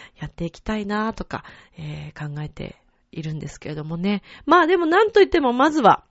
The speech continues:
今年も、えー、昨年に、えー、ピュアクラシックコンサートで行わせていただいたカルメンのですね、再演を、えー、目指したいと思っております。はい。まあ、あの、実はこのカルメン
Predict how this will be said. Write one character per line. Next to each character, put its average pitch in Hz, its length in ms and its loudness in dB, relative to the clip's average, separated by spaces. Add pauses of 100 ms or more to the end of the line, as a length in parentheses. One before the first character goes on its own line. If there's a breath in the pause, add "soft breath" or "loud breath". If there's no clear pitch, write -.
(120)
今 - 120 -4
年 254 240 0
も、 247 400 4 (340)
え 185 160 4
ー、 190 40 0
昨 208 280 -6
年 208 640 -2
に、 220 260 0 (460 loud breath)
え 185 200 0
ー、 170 60 -6
ピ 208 140 -6
ュ 185 100 0
ア 185 60 -4
ク 202 140 -6
ラ 190 100 -2
シ - 140 -6
ッ 190 60 -10
ク 196 120 -8
コ 214 180 -4
ン 214 80 -4
サ 185 180 -4
ー - 20 -8
ト - 160 -8
で 269 160 0
行 208 240 4
わ 156 160 -4
せ 160 160 -10
て 160 80 -4
い 151 60 -8
た 185 120 -4
だ 185 80 -2
い 180 60 -6
た 190 100 -10
カ - 240 -2
ル 359 100 2
メ 202 120 -2
ン - 80 -10
の 135 100 -12
で - 120 -14
す - 120 -16
ね、 - 80 -12
再 302 520 0
演 294 280 0
を、 254 240 6 (480 loud breath)
え 196 260 2
ー、 185 40 -2
目 220 80 4
指 226 180 4
し - 80 -8
た 233 100 0
い 208 80 0
と 156 140 0
思 185 200 0
っ 190 40 -8
て - 80 -2
お 165 60 2
り 139 80 -4
ま 113 120 -10
す。 - 220 -18 (100)
は - 220 -10
い。 156 100 -14 (880 loud breath)
ま 170 140 -4
あ、 - 20 -4
あ - 20 -4
の、 156 120 -8
実 165 280 -6
は 165 100 0
こ - 200 -12
の 151 300 -8
カ 208 140 -4
ル 175 80 -4
メ 156 140 -4
ン 143 220 -10